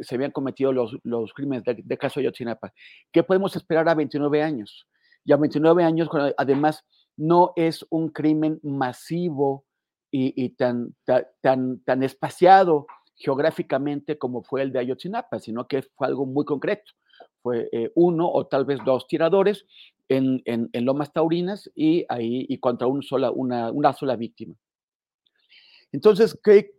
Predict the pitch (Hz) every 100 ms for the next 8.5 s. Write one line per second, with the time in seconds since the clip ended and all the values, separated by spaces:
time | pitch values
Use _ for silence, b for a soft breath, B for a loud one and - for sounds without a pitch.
0 | - 160 165 156 185 202 - - - 151
1 | 156 - 208 165 - 220 247 - 233 -
2 | 165 151 196 190 180 - 147 139 - 180
3 | 208 175 123 123 139 - 147 135 _ b
4 | b _ 127 127 - 127 127 147 151 156
5 | - - 170 156 139 143 131 - 226 214
6 | 165 151 - 190 165 156 143 143 - -
7 | 165 156 156 143 117 139 143 123 131 143
8 | - 107 - 131 123